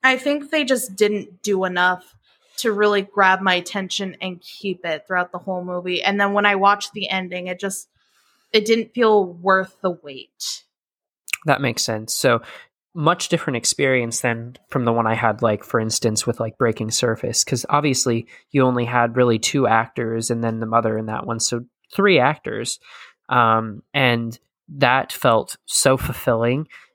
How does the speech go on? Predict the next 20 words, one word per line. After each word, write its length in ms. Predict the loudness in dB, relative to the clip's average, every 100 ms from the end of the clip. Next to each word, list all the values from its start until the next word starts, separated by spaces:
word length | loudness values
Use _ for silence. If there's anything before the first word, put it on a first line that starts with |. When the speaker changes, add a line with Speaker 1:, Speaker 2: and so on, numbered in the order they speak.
| -2
Speaker 2:
and 120 | -2
it 100 | 2
felt 160 | 2
like 180 | 2 2
everyone 300 | 0 0 -2
had 140 | -2 -4
a 40 |
purpose, 580 | -2 -4 0 2 2 0
and, 400 | -2 -4 -10 -14
you 120 | -8 -4
know, 180 | -4 0
Speaker 1:
Mm-hmm. 360 | 2 2 -2 -6 -4
Speaker 2:
the 60 |
story 520 | 0 2 4 4 6 4
was 220 | 2 2
laid 220 | 2 4
out 300 | 4 4 2
so 600 | 2 4 4 4 0 -2 0
eloquently, 800 | 0 0 -2 -4 -4 -4 -4 -2
and 280 | -4 -4